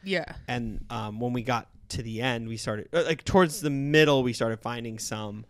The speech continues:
Speaker 2: in our sizes, a-, in our size. And then, um, at the end, one of the last booths totally had the exact sneaker that I wanted.
Speaker 1: What
Speaker 2: which
Speaker 1: did
Speaker 2: is
Speaker 1: you
Speaker 2: the
Speaker 1: want?
Speaker 2: one, the three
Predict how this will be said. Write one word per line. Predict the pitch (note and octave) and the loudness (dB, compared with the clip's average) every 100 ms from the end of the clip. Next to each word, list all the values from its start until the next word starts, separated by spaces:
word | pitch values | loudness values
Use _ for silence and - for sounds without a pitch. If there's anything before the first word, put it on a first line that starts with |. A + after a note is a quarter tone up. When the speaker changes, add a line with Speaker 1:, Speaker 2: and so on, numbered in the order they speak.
| _ _ - | _ _ -10
Speaker 2:
in | B2 | -6
our | G#2 | -6
sizes, | G2+ F#2+ F#2+ - G2 G#2+ - - - - - _ - | -6 -6 -8 -10 -10 -10 -12 -16 -20 -20 -20 _ -12
a-, | A#2 - | -10 -6
in | C3 | -4
our | A#2+ | -4
size. | A#2 G#2+ G2+ - - | -2 -4 -4 -8 -8
And | A2+ | -4
then, | G#2+ G#2+ G#2 G2+ | -4 -4 -6 -10
um, | - A#2 A2 | -10 -10 -8
at | A#2 | -8
the | A#2+ C3 | -2 2
end, | C#3+ B2+ A#2+ - _ _ _ _ _ | 4 4 0 -8 _ _ _ _ _
one | C3+ D3 | -6 -2
of | D3+ | 0
the | C#3+ | 0
last | B2 A#2 B2+ B2 B2 - B2+ | -2 -4 0 2 2 -2 -4
booths | B2 A2+ G2+ - - _ _ | -2 -2 -4 -12 -18 _ _
totally | - - C#3+ D3 D3 D#3 | -14 -4 0 2 2 0
had | C#3 B2+ A#2+ A2 | 4 4 2 -2
the | A#2+ | -6
exact | A#2 A#2 A2 - - C3+ D3 - | -6 -8 -12 -8 0 2 2 -2
sneaker | - B2+ A2+ A2+ | -4 -4 -2 -4
that | A2 | -4
I | G#2+ | -6
wanted. | G#2+ F#2+ D2 D2 - _ - - | -6 -8 -10 -14 -18 _ -20 -2
Speaker 1:
What | G3 | 4
Speaker 2:
which | F#3 | 6
Speaker 1:
did | |
Speaker 2:
is | F3+ | 8
Speaker 1:
you | |
Speaker 2:
the | F3 | 10
Speaker 1:
want? | D3+ D3 | 10 12
Speaker 2:
one, | E3 E3+ F3+ F#3 | 10 8 2 -2
the | D3 F3+ | -2 -2
three | - - A#2+ B2 C#3 F3+ | -2 -4 0 2 0 0